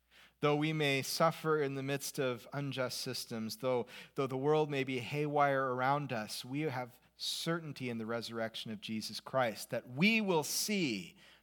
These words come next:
the good kingdom that's coming. We are sealed and protected by God. And now we're all the way up to the trumpets.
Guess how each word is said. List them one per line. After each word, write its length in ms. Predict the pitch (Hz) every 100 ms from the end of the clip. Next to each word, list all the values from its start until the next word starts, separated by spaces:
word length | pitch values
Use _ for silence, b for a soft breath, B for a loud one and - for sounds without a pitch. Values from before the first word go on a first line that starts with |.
| -
the 60 |
good 240 | 117 127 104
kingdom 420 | 135 117 95 82
that's 200 | 85 82
coming. 460 | - - 85 87 - _ _ _ _ _ _ _ _ _ _ _ _ - -
We 100 | 113
are 80 |
sealed 480 | 104 - 135 123 104
and 100 | 98
protected 640 | 95 101 - 117 - 87 82
by 200 | 82 82
God. 460 | 85 - - _ _ _ _ B B B B
And 100 | 135
now 200 | 175 233
we're 160 | 208 175
all 160 | 180
the 80 | 170
way 180 | 165 156
up 160 | 151 -
to 140 | 143
the 80 | 127
trumpets. 960 | - - 110 - - - - - -